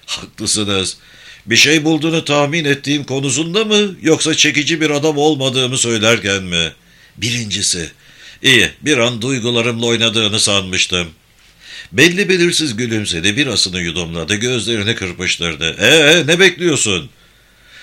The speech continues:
"Bütün odaları yeniden elden geçirdim, tepeden tırnağa, bir şeyi atlamış mıyız diye." Durakladı. "Atlamışız." Sanchez gözlerini kaldırdı. "Neyi atlamışız?"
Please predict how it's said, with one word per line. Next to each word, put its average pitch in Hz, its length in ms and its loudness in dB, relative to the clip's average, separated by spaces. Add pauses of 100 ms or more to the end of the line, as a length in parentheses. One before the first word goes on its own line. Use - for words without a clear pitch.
(120)
"Bütün 175 240 -2
odaları 135 360 -2
yeniden 104 400 -4
elden 85 400 -8
geçirdim, 78 520 -6
tepeden 104 480 -8
tırnağa, 80 580 -10
bir 135 120 -6
şeyi 123 320 -2
atlamış 107 540 -4
mıyız 85 360 -8
diye." 78 300 -8 (500)
Durakladı. 104 640 -2 (520)
"Atlamışız." 143 720 -4 (640)
Sanchez 113 540 0
gözlerini 113 460 -2
kaldırdı. 87 600 -4
"Neyi 131 220 4
atlamışız?" 107 840 -2